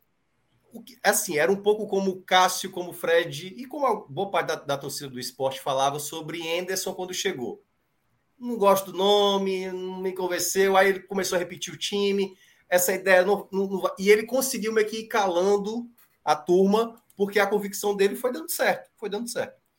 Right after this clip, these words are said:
Eu acho que pra esse momento, a única coisa que eu imagino, por isso eu perguntei isso acho que uns três programas atrás,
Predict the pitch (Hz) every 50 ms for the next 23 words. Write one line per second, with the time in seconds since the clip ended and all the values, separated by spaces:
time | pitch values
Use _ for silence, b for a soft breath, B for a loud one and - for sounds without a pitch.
0 | _ _ _ _ _ _ _ _ _ _ 202 220 226 226 233 226 - 202 196 214
1 | 202 196 208 240 247 - - 233 233 214 175 151 151 165 175 165 - - - _
2 | _ - 139 156 175 214 277 302 294 254 233 233 - - 180 156 143 160 - 170
3 | 160 156 151 - 151 147 156 147 135 143 190 - 208 208 - - 196 190 - -
4 | 214 196 196 196 196 185 185 185 - 202 190 170 - - _ _ _ _ _ -
5 | - - 160 - - 180 190 190 190 - 190 180 180 180 175 175 180 180 180 175
6 | - 139 113 107 98 - - -